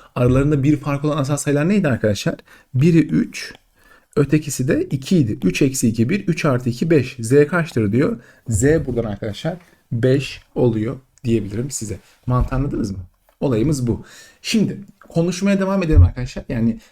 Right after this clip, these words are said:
bolca, e, soru çözmeye çalışıyorum ki ufkunuz genişlesin konuya dair. Dediğim gibi tek başına bir soru gelen bir konu değil. E, ama birçok, e, şeyin kilidini aşan bir şey. Mesela bazen şöyle oluyorsun.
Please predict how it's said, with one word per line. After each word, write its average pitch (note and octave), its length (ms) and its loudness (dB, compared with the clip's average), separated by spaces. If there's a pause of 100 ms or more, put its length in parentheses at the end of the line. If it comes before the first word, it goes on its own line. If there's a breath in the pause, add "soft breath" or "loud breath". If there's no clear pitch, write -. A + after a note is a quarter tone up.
(120 loud breath)
bolca, D#3+ 680 2
e, A#2+ 260 0
soru C#3 300 -2
çözmeye F3 380 0
çalışıyorum E3+ 380 -4
ki G3 200 -4 (200 loud breath)
ufkunuz D#3 540 2
genişlesin A#2 540 -2
konuya A2 300 -4
dair. C3 260 -4
Dediğim C3+ 220 2
gibi B2+ 220 -4
tek G3 280 -4
başına E3+ 320 -2
bir D#3+ 40 -2
soru E3+ 240 2
gelen E3 280 0
bir D#3+ 60 -2
konu E3 280 0
değil. F3 280 2 (320 soft breath)
E, A#2+ 100 0
ama E3 420 0
birçok, G3 440 -2
e, B2 160 2
şeyin E3+ 320 0
kilidini D3 360 0
aşan C#3 300 -2
bir C3 60 -4
şey. A#2+ 80 -2
Mesela C#3+ 200 -2
bazen D#3+ 220 2
şöyle D#3+ 220 0
oluyorsun. G#2 340 -4